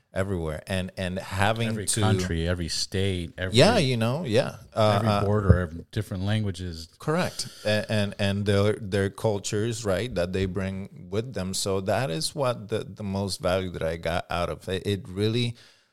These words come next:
Speaker 1: like I told you, born and raised in, in, uh, Puerto Rico, es una isla, very, very small island. It does get visited by foreigners, but y-,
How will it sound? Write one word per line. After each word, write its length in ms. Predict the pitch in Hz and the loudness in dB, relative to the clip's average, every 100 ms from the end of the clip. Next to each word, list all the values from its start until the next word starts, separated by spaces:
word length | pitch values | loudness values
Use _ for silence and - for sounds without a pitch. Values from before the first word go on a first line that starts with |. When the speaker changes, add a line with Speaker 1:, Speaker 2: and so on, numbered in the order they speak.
| _ _ _ _ _ _ _ - | _ _ _ _ _ _ _ -2
Speaker 1:
like 160 | 95 98 | 2 2
I 60 | |
told 200 | 104 107 | 2 2
you, 120 | 95 | 2
born 180 | 87 101 | 2 2
and 100 | 107 | 2
raised 200 | 110 107 | 2 0
in, 120 | 120 - - | -2 -4 -2
in, 260 | 107 107 | -2 0
uh, 240 | 107 104 101 | 0 0 2
Puerto 340 | 110 98 110 | 0 0 0
Rico, 460 | 104 101 - 95 95 | 0 0 2 2 2
es 160 | 95 | 0
una 300 | 101 104 104 | -2 0 2
isla, 500 | 101 95 101 95 92 | 2 2 2 2 2
very, 240 | 90 95 98 | 2 0 -2
very 340 | 90 95 98 | 0 2 2
small 320 | - 110 104 | 0 0 2
island. 380 | 101 98 95 95 | 4 4 2 0
It 180 | 87 90 | -2 0
does 240 | 95 104 | 0 2
get 200 | 98 110 | 0 0
visited 580 | 95 90 104 107 101 98 | 0 0 2 2 0 0
by 220 | 101 95 | 4 4
foreigners, 640 | 95 - 101 95 92 92 87 | 4 2 0 0 0 -2 -4
but 340 | 87 92 87 | 0 0 0
y-, 180 | 90 90 | -2 -10